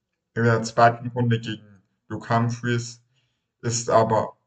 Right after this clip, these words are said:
Schluss. Ich glaub, dass es da so einen gewissen Zweitrundenfluch bei den Deutschen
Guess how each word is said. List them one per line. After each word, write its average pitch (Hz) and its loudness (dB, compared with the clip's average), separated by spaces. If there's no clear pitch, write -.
Schluss. 131 2
Ich 120 -2
glaub, 120 4
dass 113 4
es 117 -4
da 120 4
so 127 -2
einen 117 -2
gewissen 117 -6
Zweitrundenfluch 117 -2
bei 107 0
den 113 -2
Deutschen 113 0